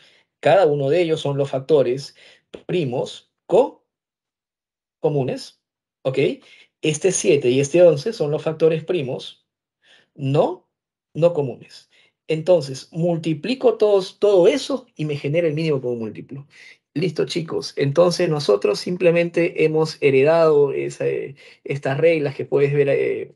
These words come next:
aquí en la diapositiva de la aritmética. ¿Preguntas? Bueno,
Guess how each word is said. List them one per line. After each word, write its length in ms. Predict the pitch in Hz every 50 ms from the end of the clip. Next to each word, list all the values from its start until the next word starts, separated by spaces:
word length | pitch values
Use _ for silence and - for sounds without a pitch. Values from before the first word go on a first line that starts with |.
| _
aquí 240 | - 123 131 - 147
en 60 | 151
la 60 | 147 135
diapositiva 800 | 131 123 - 120 123 135 127 127 220 220 240 254 254 220 - - - _ _ _
de 100 | - 135
la 100 | 120 120
aritmética. 720 | 113 110 117 123 123 120 120 - 101 98 - - 147 143 _ _ _ - _ _ - - - _ _ _ _ _
¿Preguntas? 800 | - - 143 160 190 226 220 220 214 202 180 - - - - _ _ _ _ _ _ _ _ _ _ _ _ _
Bueno, 360 | 131 117 117 - - _ _